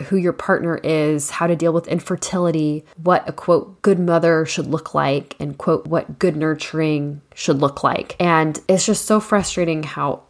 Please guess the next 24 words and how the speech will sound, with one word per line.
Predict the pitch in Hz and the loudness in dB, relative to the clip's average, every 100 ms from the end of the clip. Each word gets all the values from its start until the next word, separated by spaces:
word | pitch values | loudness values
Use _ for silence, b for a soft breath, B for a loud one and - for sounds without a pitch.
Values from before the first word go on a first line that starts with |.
| _ | _
every | 185 190 190 | 2 4 2
single | 180 165 165 | 0 -4 -4
aspect | - 147 - 147 | -2 -2 -4 -6
of | - | -4
motherhood | 160 156 156 139 160 156 151 147 - | -4 -2 -2 -4 -2 0 -2 -4 -2
comes | 175 160 165 | 0 0 2
with | 156 | 2
this | 165 160 - | 2 0 -4
expectation | 156 - 147 - 156 147 151 147 143 | -6 -4 -4 -2 -2 -2 -4 -4 2
by | 147 | 2
society, | 147 143 - 147 143 - - - | 2 -2 -2 0 0 -2 -4 2
or | - 233 269 - | 6 6 6 4
even | 190 185 185 | 2 4 2
sometimes | - 180 190 185 | 2 0 0 0
expectations | - - 180 170 175 160 180 | -2 -2 -2 0 -2 0 -2
from | - 170 | -2 -2
individual | 165 165 156 160 165 160 | 0 0 0 0 2 2
women, | 165 185 147 143 | 4 2 0 0
right? | 143 151 | -2 -2
I'm | 143 | -4
sure | 139 147 - | -2 -2 0
all | 139 147 | 2 2
of | 147 | 2
us, | 151 156 - - | 0 0 -6 -10